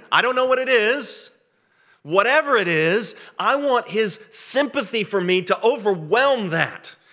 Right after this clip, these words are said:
And I want him to draw, draw me near and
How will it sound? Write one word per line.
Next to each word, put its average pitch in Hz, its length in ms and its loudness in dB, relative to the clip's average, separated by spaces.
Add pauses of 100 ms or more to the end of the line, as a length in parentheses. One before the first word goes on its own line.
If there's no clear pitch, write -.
(200)
And 175 140 -2
I 240 140 4
want 262 240 -2
him 220 220 -2
to 190 100 -6
draw, 170 260 -4 (640)
draw 202 220 0
me 233 180 -2
near 170 540 0 (640)
and 180 260 -2